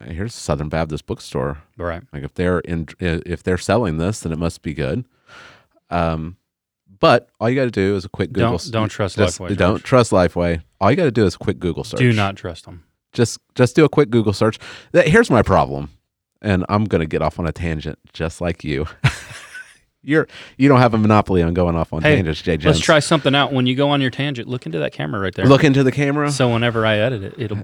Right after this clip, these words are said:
Speaker 2: it'll look awesome.
Speaker 1: Right. <laughs> My problem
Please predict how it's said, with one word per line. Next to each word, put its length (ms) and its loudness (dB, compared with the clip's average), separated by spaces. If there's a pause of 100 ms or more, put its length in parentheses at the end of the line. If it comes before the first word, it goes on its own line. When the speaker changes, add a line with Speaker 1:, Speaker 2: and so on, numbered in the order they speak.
Speaker 2:
it'll 140 0
look 160 -6
awesome. 280 -6
Speaker 1:
Right. 200 6 (1120)
<laughs> 840 -6
My 400 6
problem 760 2